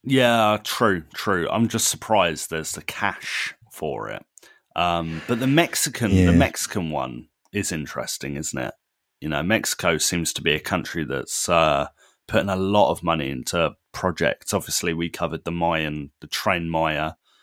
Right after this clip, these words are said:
Speaker 1: um, what, like, a year or so ago, something like that. Yeah, there's a lot of stuff going on, isn't there? And yeah, I, I think competition and options are a good thing. We don't wanna be just solely reliant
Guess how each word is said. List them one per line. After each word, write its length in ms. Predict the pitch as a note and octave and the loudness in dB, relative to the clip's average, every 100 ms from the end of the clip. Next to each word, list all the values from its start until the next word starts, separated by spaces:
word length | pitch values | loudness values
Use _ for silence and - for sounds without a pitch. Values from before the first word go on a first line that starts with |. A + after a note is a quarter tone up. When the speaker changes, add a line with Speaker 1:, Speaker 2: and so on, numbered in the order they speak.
| _ _ _ _ | _ _ _ _
Speaker 1:
um, 1000 | D#2+ D#2 D2+ D2+ C#2+ C2+ A#1+ A1+ - - _ _ _ | -4 -2 0 -2 -4 -6 -8 -10 -12 -18 _ _ _
what, 200 | E2+ A#1 | -4 -2
like, 220 | A#1+ - | -2 -4
a 60 | E2 | -8
year 340 | D2+ D#2+ D#2+ | -2 0 0
or 80 | E2 | -2
so 220 | - D#2+ D#2 | -2 -2 -4
ago, 320 | D2+ E2 D#2+ | -2 -2 -2
something 320 | - D2+ C#2 | -6 -8 -8
like 200 | D2+ - | -8 -6
that. 220 | D2+ D2+ - - - - _ B2 | -4 -4 -8 -20 -20 -20 _ 2
Yeah, 140 | C3+ | 4
there's 180 | B2+ A2+ | 4 2
a 60 | |
lot 160 | A#2+ C#3+ | 2 2
of 80 | - | 2
stuff 260 | - - | 0 -4
going 260 | A#2+ A2+ A#2 | -2 -2 0
on, 140 | E3+ | -2
isn't 240 | F#3 B3 - | -2 -4 -2
there? 220 | G2+ E2 | 0 0
And 240 | G2+ D3+ | -4 -4
yeah, 100 | A3 - | -2 4
I, 180 | D#3 F#3 - | 4 4 4
I 120 | F3 | 4
think 320 | F3 - D3+ - | 4 0 -2 -2
competition 600 | C3+ - - - A#2 G#2 | -4 -2 -4 -2 -2 -2
and 160 | F#2+ - | -2 -2
options 600 | B2+ - - A2 F#2+ F2+ | -2 0 0 0 0 -2
are 100 | F2+ | -2
a 60 | |
good 180 | E2 F2 | -2 -6
thing. 300 | - C#2 B1+ | -4 -6 -4
We 100 | E2+ | -2
don't 180 | F#2 G#2+ | 2 2
wanna 160 | F#2 E2+ | 2 2
be 100 | E2 | 0
just 200 | F2+ - | 2 0
solely 360 | - F2 E2+ D#2+ | 2 2 2 0
reliant 580 | D#2 D#2+ D#2+ D2+ C2+ | 0 4 4 2 -2